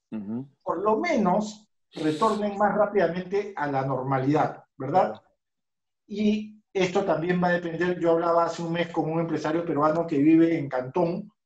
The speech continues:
Speaker 2: ¿no? Eh, que es el corazón financiero y mercantil de China, y él me decía, Mira, ahorita los chinos están mirando más hacia Europa que hacia Estados Unidos o a Canadá,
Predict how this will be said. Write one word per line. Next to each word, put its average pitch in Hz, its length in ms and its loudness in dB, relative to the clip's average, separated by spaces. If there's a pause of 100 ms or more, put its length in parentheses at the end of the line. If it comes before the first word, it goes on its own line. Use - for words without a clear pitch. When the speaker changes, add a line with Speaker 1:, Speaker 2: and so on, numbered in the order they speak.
(320)
Speaker 2:
¿no? 160 320 -2
Eh, 147 180 -6
que 147 120 -4
es 151 120 -2
el 165 100 0
corazón 165 540 -2 (100)
financiero 143 600 -2
y 160 60 2
mercantil 143 440 -4
de 156 100 2
China, 165 420 -2 (420)
y 156 100 2
él 202 80 0
me 214 100 2
decía, 196 380 4
Mira, 190 460 -2
ahorita 226 340 -2
los 165 140 0
chinos 233 480 -2
están 190 320 -4
mirando 175 320 0
más 185 220 -2
hacia 208 180 -4
Europa 180 560 0 (460)
que 143 80 -6
hacia 131 240 -4
Estados 160 300 0
Unidos 175 400 -4
o 147 40 0
a 135 60 -4
Canadá, 131 580 -4